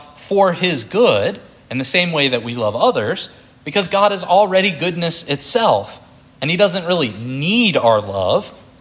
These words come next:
strictly speaking, because he's fully, uh, he's fully satisfied in himself. So we love God not because of what he does or anything like that. We love him because of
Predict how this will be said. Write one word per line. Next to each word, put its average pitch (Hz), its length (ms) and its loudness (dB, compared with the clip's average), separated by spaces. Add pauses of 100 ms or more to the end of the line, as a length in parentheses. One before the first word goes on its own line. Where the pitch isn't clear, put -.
(120)
strictly - 420 -8
speaking, 131 480 -10
because 165 360 0
he's 151 320 -6
fully, 170 600 -2 (180)
uh, 113 200 2
he's 131 200 -6
fully 160 280 -2
satisfied 139 720 2 (120)
in 139 140 -2
himself. 120 880 -2 (1300)
So 196 180 0
we 208 200 2
love 180 320 4
God 117 460 0
not 170 180 -4
because 151 260 -4
of 120 220 -8 (320)
what 139 160 -2
he 120 100 -4
does 113 480 2
or 107 300 -2
anything 127 320 -4
like 98 160 -8
that. 113 180 -2
We 160 100 -6
love 220 240 2
him 185 140 -4
because 165 280 -6
of 139 140 -8